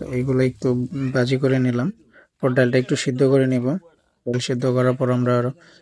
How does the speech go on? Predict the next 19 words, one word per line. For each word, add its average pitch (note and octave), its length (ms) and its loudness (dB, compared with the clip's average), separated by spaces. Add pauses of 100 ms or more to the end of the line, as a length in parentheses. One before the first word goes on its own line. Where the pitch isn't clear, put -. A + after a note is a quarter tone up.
(140)
ফাইনাল B2 300 2
ডালটা A#2+ 440 0
বসিয়ে A#2+ 380 0
দিব। B2 280 0 (340)
তো B2 60 -6
এখানে, A#2 360 -2
আহ, B2+ 1040 -6
ডালটা A#2 280 -2
মোটামুটি B2+ 400 0
হয়ে C3 180 2
গেছে C3 240 0
আমাদের। A#2 320 -2 (720)
ওই A#2+ 120 0
যে B2 80 0
আমাদের A#2+ 340 2
রান্নাটাও B2+ 440 2
প্রায় B2+ 240 2
শেষ, C#3 280 0
সব - 340 -4